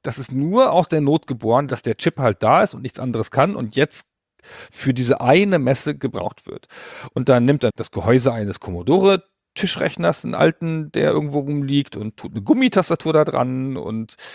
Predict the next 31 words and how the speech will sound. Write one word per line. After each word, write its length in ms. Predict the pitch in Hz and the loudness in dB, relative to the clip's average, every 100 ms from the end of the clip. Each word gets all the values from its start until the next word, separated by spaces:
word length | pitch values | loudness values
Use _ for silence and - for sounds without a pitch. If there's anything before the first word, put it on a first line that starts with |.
| - - _ | -20 -20 _
halbiert 540 | - 117 101 123 190 - | 2 2 4 4 2 2
eine 140 | 120 | -2
Pad-Platine, 800 | - 190 - 190 - - 185 185 | 0 -2 0 -2 -2 -4 -2 2
weil 100 | 139 | 2
die 200 | 117 117 | 2 0
ganze 280 | 113 131 127 | 0 0 0
nicht 160 | 110 - | -4 0
reinpasst, 640 | 196 233 185 180 - - | 0 2 0 0 -2 -10
und 260 | 143 139 135 | -8 -6 -8
tut 180 | 131 | -10
die 80 | 123 | -4
da 180 | 131 131 | 0 2
rein 460 | 127 123 120 120 123 - - - - | 4 4 2 0 -6 -16 -20 -20 -10
und 120 | 110 | -4
verdrahtet 520 | 123 - - 226 202 | -2 0 0 0 0
alles 340 | 151 175 170 156 | 2 2 2 0
irgendwie 460 | 160 160 147 151 | -4 -4 -4 -2
und 160 | 143 - | -2 2
irgendwie 840 | - 330 233 - 196 196 185 180 - | 2 2 0 -4 0 2 0 -2 -4
läuft 420 | 90 90 - 123 | -2 -2 -2 -6
das 140 | 104 | -6
am 160 | 101 98 | -6 -6
Ende. 400 | 95 85 80 - _ _ - | -10 -8 -12 -14 _ _ -10
Also 260 | 113 110 - | -8 -8 -6
jetzt 180 | 147 - | -6 2
haben 240 | 143 208 | 2 2
sie 120 | 202 196 | -2 -2
plötzlich 420 | 269 - 160 143 | -4 -4 -8 -4
einen 300 | 123 131 127 | -2 0 2
neuen 280 | 117 123 120 | 4 4 2
Rechner 460 | 107 - 156 185 | -2 -2 -2 -2